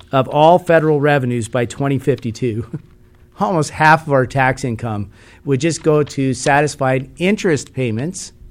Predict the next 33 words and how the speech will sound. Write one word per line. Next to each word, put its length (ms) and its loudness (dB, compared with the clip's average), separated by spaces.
not 180 0
reducing 460 0
the 100 0
debt, 380 -6
but 100 -2
just 320 -4
paying 320 4
interest 600 0
on 300 0
that, 400 0
the 140 0
amount 360 0
that 120 -4
we've 240 -2
overspent. 880 0
They 120 0
said 220 2
interest 640 -2
costs 460 0
would 140 -2
also 360 0
become 360 -2
the 100 -2
largest 480 -2
program 480 -2
over 160 -6
the 80 -6
next 220 -4
few 140 -8
decades, 640 0
surpassing 600 -2
defense 480 -2
spending 640 -4